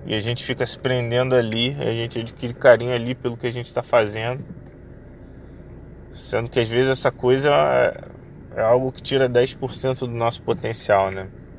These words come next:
E voltando ao assunto principal do, do mestre,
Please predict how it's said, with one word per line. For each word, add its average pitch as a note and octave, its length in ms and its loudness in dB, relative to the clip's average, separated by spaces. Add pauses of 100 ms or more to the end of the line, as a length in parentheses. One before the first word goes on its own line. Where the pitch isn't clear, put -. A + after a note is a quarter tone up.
(1800)
E B2+ 920 2
voltando E3 600 6
ao D#3+ 140 10
assunto C#3+ 380 2
principal C#3 540 4
do, C3 200 -2
do A2+ 180 -6
mestre, B2 720 0